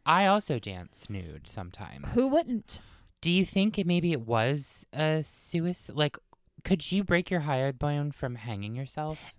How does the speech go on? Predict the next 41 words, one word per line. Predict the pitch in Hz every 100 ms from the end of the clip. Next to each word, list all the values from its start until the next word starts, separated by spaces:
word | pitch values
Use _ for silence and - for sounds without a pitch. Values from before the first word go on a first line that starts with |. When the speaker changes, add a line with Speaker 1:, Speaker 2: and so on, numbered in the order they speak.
| -
Speaker 2:
Yes, | 220 262 147 - - - 220
but | 262
she | - 277
did | 214 - 214
not | 233 180
hang. | 214 233 165 202 - _ _ 185
Speaker 1:
Well, | 196
that's | 202
the | 165
thing, | - 175 160
though. | 117 98
Like, | 110 120 -
what | 143 160
if | 170
she | - 160 127
had, | 131 117 113
like, | 113 - -
committed | 131 110 104
suicide? | - 127 120 - 104 98 90 -
Someone | - 120 113
went | 104 110 -
in | 110 107
and | 101
found | - 113 113 113 -
her, | 101 90 90 92 - - -
tried | 131 113
to | 120
get | 117 101
her | 104
down, | - 113 110 98 95 92
but | 101 -
then | 101 95
panicked | - - 104 98 92 92 _ - _ _ _ _ _ _
that | 113 104
it | 90
would | 101
look | 101 98 - -
like | 90 - -
they | 98 87 85
did | 95 -
it. | - -